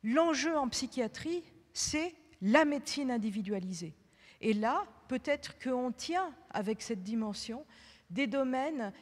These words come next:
qui vont rejoindre d'autres domaines médicaux comme la cancérologie, où véritablement on fait de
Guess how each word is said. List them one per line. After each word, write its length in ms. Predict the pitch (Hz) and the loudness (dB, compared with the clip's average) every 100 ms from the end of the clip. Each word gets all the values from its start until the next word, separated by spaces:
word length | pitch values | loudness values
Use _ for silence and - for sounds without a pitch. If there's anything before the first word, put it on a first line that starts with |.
| - | -14
qui 100 | - | -6
vont 200 | 220 269 | 0 2
rejoindre 920 | 214 277 269 220 240 240 285 247 202 190 | 2 0 0 -2 -4 -4 -6 -6 -6 -6
d'autres 440 | 175 294 302 262 | -2 -4 -4 -4
domaines 340 | 226 233 240 233 | -2 -2 -2 -2
médicaux 440 | 226 202 226 240 | -4 -6 -8 -10
comme 200 | 233 202 | -8 -8
la 140 | 196 | -6
cancérologie, 920 | 190 208 - 202 202 196 175 185 226 233 - - - | -8 -8 -8 -6 -2 -2 -2 -4 -6 -8 -16 -20 -6
où 240 | 240 262 - | -2 -2 -4
véritablement 960 | 165 226 269 247 240 202 214 214 262 302 - - _ | -2 0 0 0 -2 -2 -2 0 -2 -6 -14 -20 _
on 160 | 254 254 | 0 0
fait 400 | - - 247 269 - | 0 -6 -8 -8 -12
de 340 | 180 180 262 | -8 -2 0